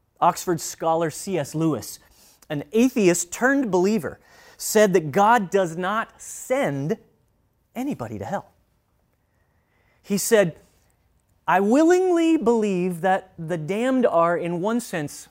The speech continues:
successful, rebels to the end,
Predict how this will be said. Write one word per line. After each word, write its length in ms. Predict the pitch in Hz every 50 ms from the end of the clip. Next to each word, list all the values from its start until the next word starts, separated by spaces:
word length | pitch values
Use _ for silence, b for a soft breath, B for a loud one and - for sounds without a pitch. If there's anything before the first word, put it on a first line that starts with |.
| _ _
successful, 760 | - - - - - - - 214 190 - - - - - - _ _ _ _ _ _ _ _ _ _ _ _ _ _ _ _ _ _ _ _ _ _ _ _ _
rebels 520 | - 123 160 208 233 254 233 302 285 - -
to 100 | - 294
the 160 | 277 277 247
end, 320 | 214 196 160 123 107 101